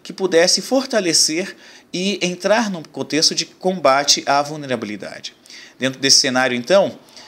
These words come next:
é, observamos ineficiência escolar, e isso aponta para a necessidade de adoção de outras formas de abordagens, sendo de extrema importância um processo pedagógico que busca o empoderamento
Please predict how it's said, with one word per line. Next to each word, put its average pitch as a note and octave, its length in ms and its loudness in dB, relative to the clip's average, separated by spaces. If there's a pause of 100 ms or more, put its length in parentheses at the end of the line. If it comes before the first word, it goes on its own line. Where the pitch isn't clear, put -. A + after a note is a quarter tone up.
(200)
é, C3 220 2
observamos E3+ 680 2
ineficiência F#3+ 760 2
escolar, G2 500 0 (400)
e F3 320 0
isso A3 240 4
aponta G3 380 0
para F3+ 180 2
a E3+ 40 2
necessidade C#3+ 520 2
de D3 80 0
adoção C3+ 340 0
de D3+ 80 -4
outras F#3 300 0
formas F3 340 0
de E3+ 60 0
abordagens, A#2+ 720 0 (280)
sendo E3+ 200 -4
de F3 80 -2
extrema A3 380 0
importância D3+ 580 0
um E3+ 60 -12
processo E3+ 460 0
pedagógico C3 640 2
que - 120 -12
busca E3+ 400 -2
o - 40 -4
empoderamento G2+ 640 -2